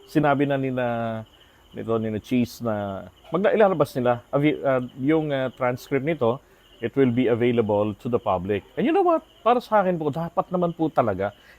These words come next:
available to the public ang lahat ng mga transcript ng mga pagdinig. Lalo na dyan sa mga, ah, katulad ng Senado, katulad ng Kongreso, di ba? Dapat, dapat po available yung transcript para pwede mong basahin,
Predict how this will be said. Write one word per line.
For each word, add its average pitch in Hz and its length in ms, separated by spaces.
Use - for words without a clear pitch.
available 151 560
to 127 160
the 123 80
public 104 480
ang 123 160
lahat 208 640
ng 196 80
mga 165 400
transcript 131 640
ng 117 240
mga 110 320
pagdinig. 95 560
Lalo 104 320
na 120 80
dyan 117 240
sa 110 160
mga, 101 560
ah, 95 320
katulad 104 340
ng 104 220
Senado, 180 560
katulad 107 320
ng 95 160
Kongreso, 139 720
di 127 80
ba? 196 160
Dapat, 196 240
dapat 170 320
po 113 80
available 139 400
yung 123 160
transcript 104 580
para 170 480
pwede 165 240
mong 165 160
basahin, 113 640